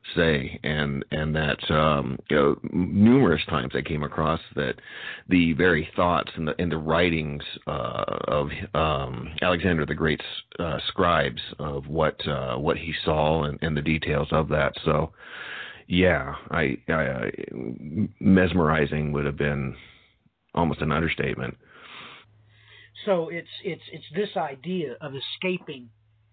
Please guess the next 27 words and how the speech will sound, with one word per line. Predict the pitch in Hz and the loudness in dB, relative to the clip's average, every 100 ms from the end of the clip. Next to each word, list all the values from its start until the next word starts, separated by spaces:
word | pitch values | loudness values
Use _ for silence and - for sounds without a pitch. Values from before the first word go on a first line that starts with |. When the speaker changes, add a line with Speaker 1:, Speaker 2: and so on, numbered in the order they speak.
| _ _ _ - | _ _ _ -8
Speaker 2:
God's | 160 143 - - | -6 -6 -8 -4
judgments, | 170 165 110 95 - - _ _ _ _ _ _ _ _ _ _ | -4 -4 -10 -20 -20 -20 _ _ _ _ _ _ _ _ _ _
going | 151 190 160 | -4 -2 -2
back | 180 165 | -4 -4
to | - | -10
the | 139 | -12
perfect | - 165 123 - | -6 -6 -8 -12
place. | - 170 - - - - _ _ _ _ _ - _ 151 | -6 -6 -6 -14 -20 -20 _ _ _ _ _ -20 _ -18
Uh, | |
you | 143 139 | -14 -8
don't | 156 | -6
have | 147 - | -6 -10
to | 135 | -12
eat. | 208 202 - - _ _ _ _ | -8 -8 -10 -18 _ _ _ _
Uh, | 156 135 123 | -14 -12 -14
I | 87 - - _ _ - 165 | -16 -20 -20 _ _ -16 -10
mean, | 147 127 | -8 -8
by | 143 143 | -6 -4
all | 139 127 117 - _ _ _ - | -4 -4 -6 -12 _ _ _ -10
reason, | 143 165 143 120 | -6 -6 -6 -10
I | |
guess | 123 131 - | -8 -8 -8
you | |
don't | 127 120 | -12 -12
have | 127 123 | -12 -14
to | 113 | -10
defecate. | 147 - 156 143 139 | -8 -8 -10 -8 -8